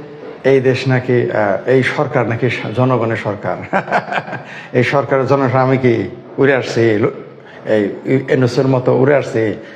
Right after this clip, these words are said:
মার্কিন, মার্কিন নব্য লর্ড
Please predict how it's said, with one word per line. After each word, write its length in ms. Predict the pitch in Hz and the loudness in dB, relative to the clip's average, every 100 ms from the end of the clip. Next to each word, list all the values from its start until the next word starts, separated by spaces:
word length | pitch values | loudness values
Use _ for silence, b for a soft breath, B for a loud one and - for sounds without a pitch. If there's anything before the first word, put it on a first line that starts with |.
| B - | B -4
মার্কিন, 640 | 104 110 123 117 123 120 120 - B B 101 101 - | 0 2 0 2 2 2 0 -8 B B -4 -4 -4
মার্কিন 560 | 101 113 117 - 120 120 | -2 0 0 0 2 2
নব্য 260 | 123 107 | 2 0
লর্ড 280 | 120 113 123 | 0 2 0